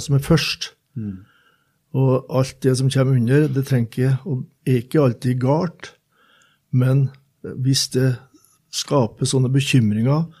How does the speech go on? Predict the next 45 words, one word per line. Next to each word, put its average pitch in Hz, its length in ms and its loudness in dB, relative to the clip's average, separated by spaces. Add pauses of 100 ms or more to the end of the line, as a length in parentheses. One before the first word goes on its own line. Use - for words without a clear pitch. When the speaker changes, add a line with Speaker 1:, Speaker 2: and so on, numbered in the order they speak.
(220)
Speaker 1:
som 151 180 0
gjør 127 340 4
at 139 100 -8
vi 143 160 2
ikke 139 420 -2 (880)
løfter 143 360 2
blikket 131 280 2
mot 139 120 2
det 127 160 4
som 131 120 0
skal 127 240 0
være 123 120 0
først, - 540 -2 (840)
da 131 100 4 (140)
blir 131 160 2
det 117 160 0 (280)
et 131 80 -10
problem. 110 380 -6 (640)
Og 131 80 4
Maria 131 400 4
har 156 160 0 (100)
valgt, 151 400 2
står 175 240 0
det 151 100 4
her. 131 180 4 (760)
Så 131 100 2
det 139 140 4
kreves 131 560 2
et - 240 0 (160)
valg, 170 560 2
da. 123 160 0 (880)
Om 143 160 4
Speaker 2:
Hun 156 80 6
Speaker 1:
igjen 156 160 6
og 151 80 8
om 156 80 8
Speaker 2:
kunne, 175 80 8
Speaker 1:
igjen. 170 160 6
Speaker 2:
hun 131 160 -4
kunne 127 240 -2
gjort 135 180 -4
noe 113 140 -6
annet. 135 240 -8
Speaker 1:
Hun 143 100 2
kunne 170 160 4